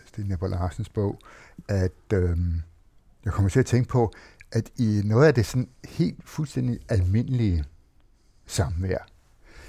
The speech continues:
at der synes jeg også, man kan nogle gange opleve en mangel på dannelse, og det er et, et, et selskab, et lille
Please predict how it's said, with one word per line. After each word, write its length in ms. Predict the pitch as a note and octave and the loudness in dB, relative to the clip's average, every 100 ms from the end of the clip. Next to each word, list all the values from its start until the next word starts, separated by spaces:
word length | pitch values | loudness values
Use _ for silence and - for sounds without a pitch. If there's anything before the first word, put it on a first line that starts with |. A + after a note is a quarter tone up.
| - - - | -20 -20 -10
at 120 | - - - - - - - - - - | -8 -8 -18 -20 -20 -20 -20 -20 -20 -8
der 80 | A#2+ | -6
synes 240 | D3+ C3+ | -4 -2
jeg 60 | B2 | -4
også, 100 | - | -2
man 80 | B2+ | -4
kan 140 | C3 - | -4 -6
nogle 240 | C#3 C3+ | -4 -2
gange 220 | B2 A#2+ - | 0 0 2
opleve 500 | A#2 C#3 B2+ A#2 B2 | 2 2 0 0 -2
en 140 | G#2 | 0
mangel 320 | G#2 G#2+ A2+ | 0 0 -2
på 100 | - | -4
dannelse, 520 | - G2 F#2+ G2+ - | -2 0 0 -2 -4
og 120 | - - | -6 -2
det 100 | C#3 | 0
er 100 | B2+ - - | 0 -6 -10
et, 260 | C3+ B2+ - - | -6 -6 -6 -6
et, 160 | C3 - | -4 -2
et 120 | A#2+ | -6
selskab, 520 | - B2 A2 G#2 - | 0 0 0 -4 -4
et 60 | A2+ | -4
lille 300 | D#3+ D#3+ | -4 -4